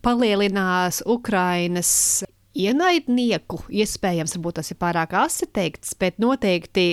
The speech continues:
nedraudzīgo spēku klātbūtne svarīgākajos, eh, Eiropas un, eh, un pasaules līmeņa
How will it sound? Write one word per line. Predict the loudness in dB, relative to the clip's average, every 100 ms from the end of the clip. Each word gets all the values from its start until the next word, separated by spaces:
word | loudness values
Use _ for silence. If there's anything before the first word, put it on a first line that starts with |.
| 0
nedraudzīgo | 0 0 2 0 0 0 0 0 0
spēku | 0 -2 0 0 2 0 0 -2 -2 -6 -16 -20 _
klātbūtne | -2 2 2 0 -2 0 2 2 0 0 2 2 2
svarīgākajos, | 0 -2 0 2 2 2 0 0 0 0 0 0 2 2 0 -2 -2 0
eh, | 0 0 0 0 2
Eiropas | 2 0 0 -2 0 0 0 0
un, | 0 2 0 -2
eh, | 0 0 0 -4 -8 -8 -6
un | -4 -2
pasaules | -2 0 0 0 0 -2
līmeņa | 0 2 2 2 0 0 -2